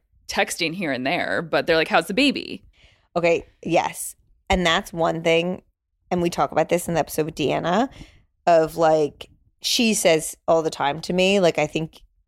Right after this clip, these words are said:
Speaker 2: not to toot my own horn, but she's like, I love that you share how to show up for new moms
Speaker 1: Mm-hmm.
Speaker 2: because so many of us don't know if we
Speaker 1: Yeah.
Speaker 2: haven't gone through it. So, like, people who follow me on Instagram who may not have kids,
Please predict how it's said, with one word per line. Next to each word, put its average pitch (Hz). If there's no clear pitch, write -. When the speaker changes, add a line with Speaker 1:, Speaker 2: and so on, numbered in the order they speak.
Speaker 2:
not 170
to -
toot 147
my 143
own 147
horn, 190
but 160
she's 180
like, 175
I 170
love 175
that 185
you 180
share 170
how 160
to 165
show 165
up -
for 165
new 156
moms 156
Speaker 1:
Mm-hmm. 190
Speaker 2:
because 180
so 175
many 165
of 165
us 175
don't 170
know 196
if 196
we 180
Speaker 1:
Yeah. 175
Speaker 2:
haven't 165
gone 165
through 175
it. 277
So, 185
like, 180
people 214
who 196
follow 170
me 175
on 185
Instagram 208
who 180
may 175
not 165
have 165
kids, 233